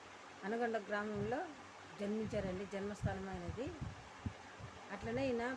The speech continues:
పంతొమ్మిది వందల నలభై తొమ్మిదిలో కృష్ణాష్టమి నాడు పుట్టిండు. వాళ్ళ తండ్రి గారైన దాసరి హనుమంతరెడ్డి ఈశ్వరమ్మలకు పన్నెండవ సంతానంగా ఈ రామరెడ్డి తాత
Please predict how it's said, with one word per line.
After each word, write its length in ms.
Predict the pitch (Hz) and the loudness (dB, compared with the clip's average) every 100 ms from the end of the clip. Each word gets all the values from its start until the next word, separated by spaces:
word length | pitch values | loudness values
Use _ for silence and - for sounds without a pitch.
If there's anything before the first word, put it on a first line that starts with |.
| 226 | 0
పంతొమ్మిది 380 | 208 226 226 | 2 4 4
వందల 360 | 226 220 220 254 | 2 2 4 4
నలభై 420 | 294 214 214 254 | 4 2 2 0
తొమ్మిదిలో 1800 | - - 220 240 262 254 226 - - - - - - - - 196 214 254 | 0 0 4 6 6 4 2 2 0 -6 -8 -10 -12 -12 -8 -2 2 2
కృష్ణాష్టమి 800 | 349 302 - 196 254 226 - 214 | 2 -2 -8 -4 -2 -2 0 0
నాడు 160 | 220 233 | 2 0
పుట్టిండు. 520 | 226 - 233 196 180 - - - - - - - - - - 190 | -2 -2 0 2 0 -4 -12 -12 -12 -12 -12 -12 -12 -12 -6 0
వాళ్ళ 260 | 208 208 208 202 196 190 - | 2 4 2 2 0 -2 -2
తండ్రి 240 | 214 220 | 0 4
గారైన 560 | 247 247 233 220 262 349 - - - - | 6 6 6 4 2 2 0 0 -4 0
దాసరి 400 | 202 214 254 233 | 0 2 2 4
హనుమంతరెడ్డి 720 | 208 220 226 208 208 185 302 381 - - - - - - | 4 2 0 0 -2 -2 -2 -4 -6 -4 -4 -6 -10 -6
ఈశ్వరమ్మలకు 880 | 220 226 269 240 226 220 214 285 381 330 - - - - | -2 0 4 6 6 4 0 0 -2 -2 -10 -12 -10 -4
పన్నెండవ 380 | 214 240 247 233 | 2 4 6 4
సంతానంగా 840 | 214 214 202 220 208 208 247 233 294 302 - - - - - - - | 4 0 2 0 0 0 -2 -2 -2 -4 -8 -8 -4 -4 -4 -8 -2
ఈ 200 | 214 214 | 2 4
రామరెడ్డి 460 | 208 214 220 220 208 | 4 2 2 0 0
తాత 280 | 196 208 | -2 0